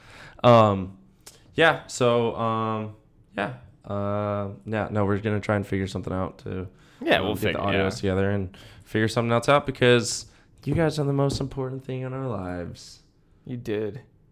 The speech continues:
Speaker 2: You
Speaker 1: I
Speaker 2: did
Speaker 1: did.
Speaker 2: post.
Speaker 1: I
Speaker 2: It was
Speaker 1: did.
Speaker 2: like an actual post post.
Speaker 1: Yeah.
Speaker 2: I didn't even, yeah.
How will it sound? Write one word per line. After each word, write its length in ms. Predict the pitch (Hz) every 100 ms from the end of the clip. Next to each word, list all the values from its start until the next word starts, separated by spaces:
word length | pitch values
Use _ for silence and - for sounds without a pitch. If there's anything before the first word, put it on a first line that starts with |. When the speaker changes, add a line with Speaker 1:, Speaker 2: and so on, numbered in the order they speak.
| _ _ _
Speaker 2:
You 80 | 123
Speaker 1:
I 40 |
Speaker 2:
did 160 | 107 117
Speaker 1:
did. 80 | -
Speaker 2:
post. 480 | 117 110 101 - -
Speaker 1:
I 40 |
Speaker 2:
It 60 | 98
was 80 | 127
Speaker 1:
did. 60 | 123
Speaker 2:
like 80 | 104
an 60 |
actual 320 | 101 113 107
post 320 | 87 104 92 -
post. 340 | 92 85 -
Speaker 1:
Yeah. 140 | 104 113
Speaker 2:
I 20 |
didn't 120 | 107 104 104
even, 60 | 123
yeah. 320 | 131 87 85